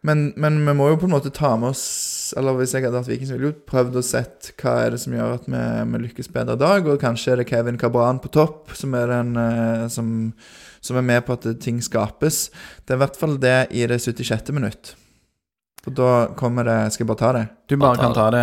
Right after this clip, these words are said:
Speaker 2: Mål, ja. Det er jo innbytter, eh, Traoré, kan du bare si det. Han kommer jo inn i det syttiende minutt, det er så ett minutt før Brekalo skårte, så kommer Traoré,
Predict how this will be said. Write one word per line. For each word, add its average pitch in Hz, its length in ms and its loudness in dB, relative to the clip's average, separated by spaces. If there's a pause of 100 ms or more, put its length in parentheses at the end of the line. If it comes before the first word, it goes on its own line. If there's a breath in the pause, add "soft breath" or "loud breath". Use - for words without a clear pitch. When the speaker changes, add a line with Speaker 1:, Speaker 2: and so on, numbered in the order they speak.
(120)
Speaker 2:
Mål, 110 220 2
ja. 101 100 2
Det 113 140 2
er 113 60 4
jo 110 180 2
innbytter, 104 600 -2 (160)
eh, 104 100 -2
Traoré, 110 320 2
kan 117 100 -2
du 107 60 0
bare 104 160 -2
si 107 160 0
det. 104 80 0
Han 110 140 -2
kommer 104 240 -2
jo 101 60 0
inn 101 120 -2
i - 20 -4
det 98 140 -2
syttiende - 640 -4
minutt, 104 540 -2
det 104 80 2
er 95 80 0
så - 240 -4
ett 104 180 -8
minutt 104 240 -2
før 98 220 -2
Brekalo 101 400 -4
skårte, - 420 -10
så - 160 -10
kommer 101 460 -4
Traoré, 110 380 2